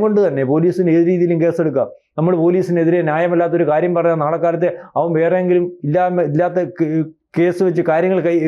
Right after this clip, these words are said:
കൈകാര്യം ചെയ്യും. അതുകൊണ്ട് പോലീസ് നടത്തുന്ന ഈ പറയുന്ന അഴിമതികൾക്ക് ഒരാളും പരാതിപ്പെടാനില്ല. ഇപ്പം ചോദിച്ചതെന്ന് പറഞ്ഞാൽ നിരവധിയായ പരാതികൾ വരുന്നുണ്ടെന്ന് പറഞ്ഞാൽ ഇപ്പോൾ ഒരു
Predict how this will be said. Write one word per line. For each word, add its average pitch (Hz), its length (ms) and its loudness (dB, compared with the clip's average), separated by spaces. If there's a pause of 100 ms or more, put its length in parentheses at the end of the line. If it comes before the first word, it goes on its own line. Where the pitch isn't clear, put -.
കൈകാര്യം 170 320 2
ചെയ്യും. 127 160 -4 (260)
അതുകൊണ്ട് 180 400 0 (400)
പോലീസ് 196 440 0 (120)
നടത്തുന്ന 196 640 -2 (540)
ഈ - 20 2 (180)
പറയുന്ന 160 380 0 (200)
അഴിമതികൾക്ക് 175 640 0 (180)
ഒരാളും 160 380 0 (100)
പരാതിപ്പെടാനില്ല. 131 760 -2
ഇപ്പം 139 180 -2
ചോദിച്ചതെന്ന് 180 480 0
പറഞ്ഞാൽ 170 220 -2 (300)
നിരവധിയായ 156 560 0 (480)
പരാതികൾ 165 360 0 (100)
വരുന്നുണ്ടെന്ന് 165 420 0
പറഞ്ഞാൽ 165 240 -2
ഇപ്പോൾ 170 260 -2
ഒരു 175 100 2